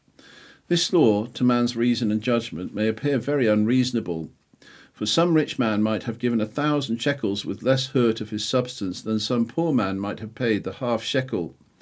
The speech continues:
And yet God makes all equal, and wills that the one shall pay no more than the other, neither yet the poor any less than the rich. This law, I say, may appear very unequal, but if the cause which God added be observed, we shall find in the same the great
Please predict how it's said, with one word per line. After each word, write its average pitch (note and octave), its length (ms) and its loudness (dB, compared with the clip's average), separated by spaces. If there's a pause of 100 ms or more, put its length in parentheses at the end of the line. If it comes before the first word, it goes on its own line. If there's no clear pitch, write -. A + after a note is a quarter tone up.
(460)
And A#2+ 120 6
yet C#3 160 6
God C#3 260 2
makes B2+ 260 0
all B2 220 4
equal, G2+ 500 -2
and G#2+ 140 -2
wills A#2+ 300 0
that A2+ 160 0
the G#2+ 80 0
one B2+ 280 2
shall A#2+ 220 -2
pay G#2+ 240 0
no A2 200 4
more C3 260 4
than A#2 100 -2
the G#2 140 2
other, G2 400 -2
neither A#2 260 0
yet A#2 220 2
the G#2+ 80 -6
poor A#2 340 0
any C3+ 220 2
less A#2 300 0
than G#2+ 140 -2
the G#2 120 0
rich. - 420 -6 (540)
This - 260 -4
law, A#2+ 220 4
I G#2 100 2
say, G#2 320 2
may G2 180 -2
appear G#2 360 0
very G2 260 0
unequal, G2+ 640 -2 (360)
but G#2+ 100 -6
if G#2+ 120 -6
the G#2+ 100 -4
cause C3+ 400 2
which - 180 -6
God C3 340 2
added B2 360 0
be G2 100 -4
observed, G2 640 -2 (360)
we - 80 -2
shall B2+ 180 2
find C3 280 2
in F#2 120 0
the G#2 60 -2
same B2 300 0
the F2+ 80 -4
great B2 400 0